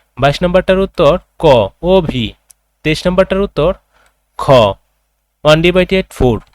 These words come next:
চব্বিশ নাম্বারটার উত্তর বড় গ, অসীমে। পঁচিশ নাম্বারটার উত্তর দুই তিন। এম বিন্দুতে প্রতিবিম্বের দৈর্ঘ্য বস্তুর দৈর্ঘ্যের চেয়ে বড় হবে তিরিশ সেন্টিমিটার দূরে লক্ষ্যবস্তু রাখার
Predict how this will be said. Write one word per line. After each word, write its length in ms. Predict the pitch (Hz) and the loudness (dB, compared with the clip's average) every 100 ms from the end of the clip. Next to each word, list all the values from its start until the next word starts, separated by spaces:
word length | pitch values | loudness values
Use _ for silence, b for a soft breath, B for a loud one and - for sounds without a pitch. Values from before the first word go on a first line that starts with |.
| _ _ _ _ _ b b b | _ _ _ _ _ b b b
চব্বিশ 320 | 160 156 - | -2 0 0
নাম্বারটার 360 | 190 190 196 196 | 0 0 0 -2
উত্তর 360 | - 160 196 - - | 0 0 0 -2 -4
বড় 220 | 131 170 156 | 2 2 2
গ, 120 | 120 101 95 _ _ - | 2 0 -2 _ _ -4
অসীমে। 520 | 170 - 143 104 95 - _ b b b | -2 0 -2 -2 -6 -12 _ b b b
পঁচিশ 300 | 151 175 - | -2 -2 -2
নাম্বারটার 340 | 190 185 190 | 0 0 -2
উত্তর 320 | 196 - 160 190 _ - | -4 0 0 -2 _ -8
দুই 240 | 147 185 - | -2 -2 -2
তিন। 240 | 127 101 98 _ _ _ _ _ _ _ _ _ _ _ | -6 -6 -10 _ _ _ _ _ _ _ _ _ _ _
এম 300 | 151 160 196 - _ _ _ | 0 0 0 -8 _ _ _
বিন্দুতে 500 | - 185 196 - 170 | -2 0 0 0 -2
প্রতিবিম্বের 840 | - 190 - 196 160 170 139 170 | 0 -2 -2 -4 -2 -2 0 -2
দৈর্ঘ্য 360 | 135 135 127 165 | 0 0 0 -2
বস্তুর 340 | 180 185 190 160 | -2 -4 -4 -4
দৈর্ঘ্যের 300 | 135 131 160 | -4 -4 -6
চেয়ে 320 | - 151 214 - - | -4 -4 -4 -10 -6
বড় 200 | 143 175 | 0 2
হবে 340 | 165 123 107 104 _ | 2 0 -4 -6 _
তিরিশ 220 | 170 185 - - - | -6 -4 -6 -12 -6
সেন্টিমিটার 560 | 156 123 120 117 165 208 b b b | -4 -2 -4 -2 0 -2 b b b
দূরে 300 | 123 175 180 | 0 2 2
লক্ষ্যবস্তু 600 | 185 143 - 180 196 - 180 | 0 -2 -2 -2 -2 -2 0
রাখার 420 | 135 - 139 | 0 0 -2